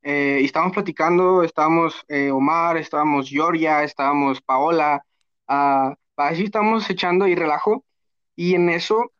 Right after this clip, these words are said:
yo saco un video que había hecho de una conferencia anterior.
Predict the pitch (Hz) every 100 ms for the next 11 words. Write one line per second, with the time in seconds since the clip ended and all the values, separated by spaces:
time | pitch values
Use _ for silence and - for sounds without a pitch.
0 | - 156 156 180 170 - 202 196 220 190
1 | 170 196 _ _ - 147 143 147 160 147
2 | - 180 175 156 151 147 156 - 180 160
3 | 139 139 170 165 160 156 147 135 127 151
4 | 156